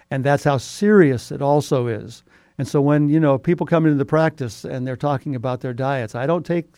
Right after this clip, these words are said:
this lightly. I, I take it very, very seriously that the diet that they're trying to create for themselves is out of sometimes desperation. They just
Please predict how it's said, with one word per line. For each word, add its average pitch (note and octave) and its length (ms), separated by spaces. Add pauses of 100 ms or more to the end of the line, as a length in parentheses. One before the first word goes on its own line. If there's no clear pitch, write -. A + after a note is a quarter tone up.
(320)
this C#3 200
lightly. D3 520 (500)
I, C#3+ 180 (200)
I D3 160
take C#3+ 280
it C3+ 100
very, D#3 640
very C3+ 300
seriously C3 720
that A#2+ 360 (340)
the C#3+ 80
diet C#3+ 340
that C3 140
they're C3+ 160
trying D#3 560
to C3+ 160 (300)
create D3+ 440
for D3 80
themselves B2 760 (100)
is B2+ 360
out C#3+ 360
of C3 160 (220)
sometimes C3+ 680
desperation. C3 1000 (460)
They D3+ 280
just C#3+ 300